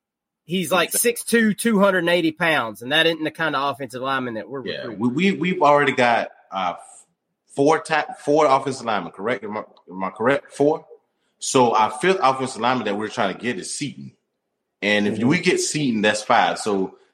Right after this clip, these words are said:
Speaker 2: what, what he was trying to imply and what, uh, the, the rivals, of course, they're gonna try to come at us and say, "Oh, we, we, we about to bust y'all in there." No,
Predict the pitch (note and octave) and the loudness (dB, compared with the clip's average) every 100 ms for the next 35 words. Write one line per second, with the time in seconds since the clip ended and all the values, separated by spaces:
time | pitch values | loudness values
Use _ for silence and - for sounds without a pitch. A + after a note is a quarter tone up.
0 | _ F#2 A2+ A2+ G2 G#2+ A#2 C#3+ C3+ C3+ | _ -4 2 2 2 -2 2 0 0 2
1 | A#2+ A2 G2+ - A2+ A2+ G#2+ F#2+ F#2+ G2 | 2 2 -2 2 4 6 4 2 -2 -2
2 | G2 - - E2+ F2 E2+ E2+ - - F2+ | -4 -4 -10 -6 -6 -6 -10 -10 -10 -6
3 | F2+ G2+ G#2+ G2+ F#2 - - F#2 G2 G2 | 2 4 4 2 -4 -2 -2 0 -2 -4
4 | G2 G2+ E2+ G#2 F#2+ F2+ F2 - - F2+ | -2 -4 -4 -6 -6 -6 -10 -12 -4 -4
5 | D#2+ - _ _ A#2 B2+ B2 A#2 F#2 - | -4 -10 _ _ 2 4 4 2 -4 -12
6 | - G2 A2+ A2+ A#2+ A#2 A#2 G2 E2 A#2 | -16 -10 -4 -2 0 2 2 2 2 0
7 | A2+ A2 G#2+ A2 G2 C#3 D#3 F2+ | 2 2 2 0 -2 0 2 0